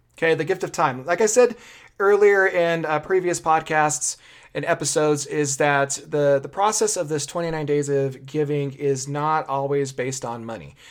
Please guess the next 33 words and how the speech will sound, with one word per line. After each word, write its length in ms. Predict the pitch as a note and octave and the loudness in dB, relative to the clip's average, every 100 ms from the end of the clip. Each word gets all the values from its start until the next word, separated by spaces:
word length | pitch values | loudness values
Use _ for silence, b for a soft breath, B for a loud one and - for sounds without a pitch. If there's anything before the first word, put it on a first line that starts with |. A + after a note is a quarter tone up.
| B B | B B
A 100 | C3 | -4
lot 200 | C3+ D#3 | 0 2
of 80 | G3+ | 2
people 460 | G#3+ G#3+ G#3 F#3+ F3 | -2 -2 0 0 -2
take 400 | - E3+ D#3+ - | -6 -6 -6 -6
way 280 | C3+ D3+ E3 | -4 -2 -4
too 200 | - E3 | -8 -6
much 260 | D3+ D3 | -6 -6
into 180 | D3+ C#3+ | -8 -6
that 280 | D3 C#3 C3+ | -4 -4 -4
consideration 760 | - C#3+ D3+ C#3 C#3 C3+ D3 C#3 | -10 -6 -2 0 -2 -2 -6 -4
that, 220 | C3 - B B B B | -4 -8 B B B B
um, 380 | C#3+ B2+ B2 B2 - - _ _ - | -4 -4 -4 -8 -16 -20 _ _ -8
in 160 | D3+ C#3 | -6 -2
giving 400 | D#3 F#3 G#3+ F#3+ | 0 0 0 -2
to 260 | - F3 E3+ | -6 -4 0
others, 500 | D3+ C#3+ C3+ C3+ C3 | 0 0 -2 -4 -6
it 140 | D3 | -6
has 280 | C3+ D3 C#3 | -6 -6 -6
to 180 | D3+ C3+ | -8 -4
always 320 | C3+ C#3+ C3+ | 0 0 -2
be 320 | D3+ C3 C3+ | -6 -4 -4
with, 500 | C3 B2 B2 B2 - - | -4 -6 -6 -8 -14 -16
with 260 | B2+ - | -16 -12
money. 360 | C#3 C3 G#2+ F2+ b b b b | -8 -8 -8 -16 b b b b
And 520 | D3 C#3+ C#3 C#3 B2+ - | -4 -2 0 -2 -6 -8
the 80 | C#3 | -8
thing 220 | E3+ F#3+ | -6 -4
about 280 | E3 D#3 D3 | 0 0 0
it 100 | C3+ | -2
is, 280 | C#3+ C#3 | -2 -2
is 160 | B2+ A#2+ | -6 -8
that 360 | C3 B2+ B2 | -6 -4 -6